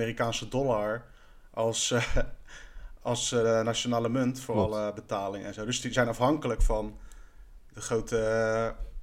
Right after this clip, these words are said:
Speaker 1: boze wolf, eh, die boven hun zit, zeg maar.
Speaker 2: Ja.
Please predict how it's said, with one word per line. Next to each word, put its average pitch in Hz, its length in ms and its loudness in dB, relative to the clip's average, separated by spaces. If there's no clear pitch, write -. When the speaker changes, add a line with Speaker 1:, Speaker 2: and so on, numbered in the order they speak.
Speaker 1:
boze 117 380 -2
wolf, 127 420 -2
eh, 113 200 0
die 110 100 -6
boven 110 360 -2
hun 101 140 -6
zit, 98 240 -8
zeg - 220 -12
maar. 65 320 -12
Speaker 2:
Ja. - 180 -6